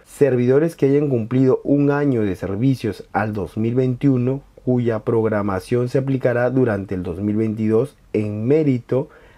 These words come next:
a que el rol de vacaciones se aprueba durante el mes de noviembre del año anterior y que el descanso físico debe gozarse dentro del año siguiente de haberse alcanzado el derecho. B.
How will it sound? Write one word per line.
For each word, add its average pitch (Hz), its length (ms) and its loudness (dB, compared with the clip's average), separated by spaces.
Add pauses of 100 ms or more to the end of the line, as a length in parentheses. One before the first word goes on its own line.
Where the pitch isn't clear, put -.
a 113 160 0
que 104 320 -2
el 101 120 -2
rol 135 280 2
de 160 80 4
vacaciones 143 640 0
se - 160 -6
aprueba 123 420 2
durante 101 480 -2
el 95 100 -6
mes 117 220 0
de 139 80 2
noviembre 135 560 2
del 127 180 2
año 120 220 -2
anterior 131 560 0
y 143 160 2
que 113 260 0
el 101 140 -2
descanso 131 680 -4
físico 127 560 0
debe 113 300 0
gozarse 123 540 -2
dentro 101 400 -4
del 92 200 -4
año 107 220 -2
siguiente 127 520 -2
de 117 120 -2
haberse 95 500 -4 (340)
alcanzado 90 640 -2
el 95 120 -2
derecho. 139 360 0 (120)
B. 127 360 2